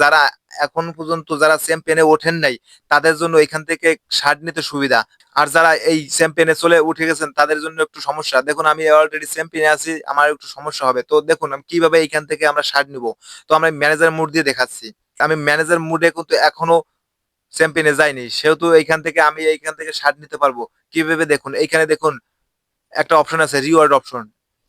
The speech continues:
দেখুন এই রিওয়ার্ড অপশনটা দেখুন, এখানে যখন আমরা এই, তো প্রত্যেকটা ডিভিশন যখন আমরা পার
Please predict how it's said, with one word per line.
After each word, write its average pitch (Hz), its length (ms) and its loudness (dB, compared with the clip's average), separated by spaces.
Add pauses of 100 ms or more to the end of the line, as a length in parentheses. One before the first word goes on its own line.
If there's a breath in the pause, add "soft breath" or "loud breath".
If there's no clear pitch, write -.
(160)
দেখুন 151 260 0
এই 156 120 2
রিওয়ার্ড 165 320 4
অপশনটা 151 360 -6
দেখুন, 131 180 -2 (100)
এখানে 160 200 0 (140)
যখন 156 200 2 (100)
আমরা 156 140 2 (200)
এই, 156 40 -2 (180)
তো 151 60 -4 (100)
প্রত্যেকটা 175 500 -2 (340)
ডিভিশন 156 340 -2 (100)
যখন 156 180 0 (100)
আমরা 160 180 4 (540)
পার 156 140 4